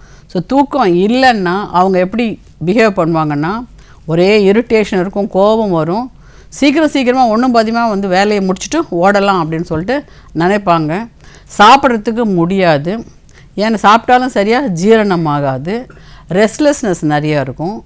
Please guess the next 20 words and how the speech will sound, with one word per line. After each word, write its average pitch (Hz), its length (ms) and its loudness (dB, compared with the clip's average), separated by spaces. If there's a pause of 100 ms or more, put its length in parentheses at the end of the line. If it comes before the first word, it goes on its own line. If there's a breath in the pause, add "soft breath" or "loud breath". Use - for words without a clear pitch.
(300 soft breath)
So, 190 440 -2
இவங்களுக்கு 214 460 0
நரம்பு 226 420 2
தளர்ச்சியும் 185 420 -2
சீக்கிரமாக 151 640 -6
வரும். 127 320 -12
So, 170 320 -2
இதனெல்லாம் 170 640 0
வந்துட்டு 254 260 -6 (380 soft breath)
தூக்கம் 247 340 -2
சரியா 196 480 -4
வராதனால 160 840 0
இருக்கக்கூடிய 156 440 -6
பிரச்சனைகள். 135 580 -8 (540 soft breath)
So, - 220 -2
இதே 240 460 4
வந்துட்டு 214 480 -2
தூக்கம் 247 420 -2
அதிகமாக 220 680 2 (100)
தூங்குனாங்கன்னா, 180 840 -2